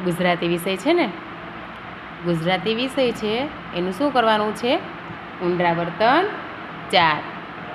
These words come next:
પુનરાવર્તન ચાર બાકી છે ને? અચ્છા, ને આગળ બધુંય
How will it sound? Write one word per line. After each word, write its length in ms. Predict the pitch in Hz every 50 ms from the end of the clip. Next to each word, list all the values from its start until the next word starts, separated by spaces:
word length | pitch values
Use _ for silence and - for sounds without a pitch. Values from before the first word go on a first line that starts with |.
| - - - - - - - - - -
પુનરાવર્તન 520 | 170 165 160 170 165 170 170 175 175 165
ચાર 180 | 165 190 185 180
બાકી 300 | 190 196 202 202 269 262
છે 160 | - 339 381
ને? 180 | 370 285 180 160 165 165 165 - - - - - -
અચ્છા, 300 | 170 165 - - 190 175
ને 60 | 165
આગળ 320 | 160 170 165 165 170 170 170
બધુંય 320 | 170 170 185 226 285